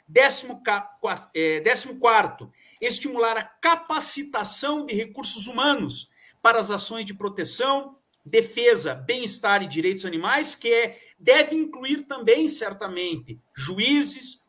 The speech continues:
promotores de justiça, delegados de polícia, agentes públicos em geral.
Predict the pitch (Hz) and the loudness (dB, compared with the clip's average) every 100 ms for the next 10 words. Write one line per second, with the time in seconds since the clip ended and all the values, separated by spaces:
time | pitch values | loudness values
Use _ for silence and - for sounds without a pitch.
0 | - 208 190 190 247 240 185 156 156 - | -4 -2 -2 2 4 2 -2 -8 -8 -8
1 | 254 262 254 - 226 - _ 170 202 190 | -6 -4 -4 -4 -8 -10 _ -2 -2 0
2 | 202 208 160 175 - 165 165 247 262 - | 0 0 -4 -12 -12 -8 -4 -4 -4 -4
3 | 240 220 - _ - 190 190 233 233 - | -4 -8 -10 _ -4 -2 -2 -4 -4 -8
4 | - 220 196 190 156 165 151 139 180 285 | -6 -10 -10 -10 -10 -8 -4 2 2 2
5 | 311 - | -2 -14